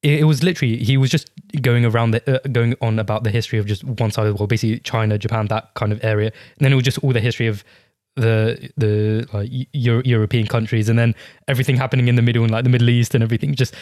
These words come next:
it was all just separated. And then it, like, as time went on, it just kind of all merged. But yeah, there's just so much history that's been separated out. And yeah, again, so many different perspectives, like we've just seen here, that I think, at least in the English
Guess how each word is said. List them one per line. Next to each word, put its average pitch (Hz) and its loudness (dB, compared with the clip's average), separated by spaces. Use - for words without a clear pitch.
it 147 0
was 135 4
all 202 4
just 143 0
separated. 113 0
And 123 4
then 147 4
it, 151 0
like, 123 -2
as 139 0
time 127 -2
went 120 -2
on, 113 2
it 107 -2
just 117 -2
kind 117 -2
of 107 -4
all 110 0
merged. 104 0
But 113 -2
yeah, 131 0
there's 117 0
just 165 -2
so 160 2
much 127 -4
history 120 -2
that's 110 -6
been 117 0
separated 110 -4
out. 104 -4
And 110 0
yeah, 117 0
again, 110 -2
so - -4
many 139 2
different 113 -4
perspectives, 110 -6
like 107 -4
we've 107 -2
just 107 -2
seen 101 -4
here, 101 -2
that 107 -6
I 117 -2
think, 117 -2
at 123 0
least 123 0
in 113 0
the 107 -2
English 117 -2